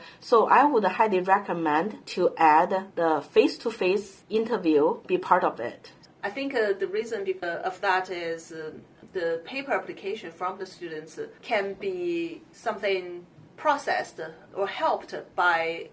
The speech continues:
Speaker 2: agency in the middle.
Speaker 1: Could be.
Speaker 2: Yeah,
Speaker 1: Mm.
Speaker 2: so it's not really reflecting the true, uh, personality or the true thoughts of the students.
Speaker 1: Right.
Speaker 2: Especially given the students were educated without, uh, having their independent thoughts.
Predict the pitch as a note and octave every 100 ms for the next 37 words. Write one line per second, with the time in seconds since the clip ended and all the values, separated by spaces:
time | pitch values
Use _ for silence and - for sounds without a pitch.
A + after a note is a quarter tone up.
0 | - G3+ G3 C#3 - - - - _ -
1 | F3+ E3 D3+ - - A#3+ G#3+ E3 - _
2 | F#3 D#3 - - G#3+ G3 F#3+ F#3 F#3+ -
3 | F#3 F#3 F#3 F#3 F3+ F#3 F3 D#3+ E3 -
4 | D3+ - D#3+ D#3 D3 - D#3 D#3 D#3 D#3
5 | D3 - - - D#3 D3 D3 D3 - -
6 | D3 D3+ - - - - G3 D3 - -
7 | - A2 - - - - - _ F3+ D3+
8 | - - - - _ - G#3 F#3+ E3+ -
9 | _ F#3+ F3 E3 D#3+ - F3 E3 D#3+ E3
10 | D#3+ F3 - F3 D3+ D3+ D3 D3+ D3 C#3
11 | D3+ D3+ D3 - - _ - E3 D#3+ D3
12 | D3+ D3+ F3 E3+ D#3+ D3+ - G3 G#3 -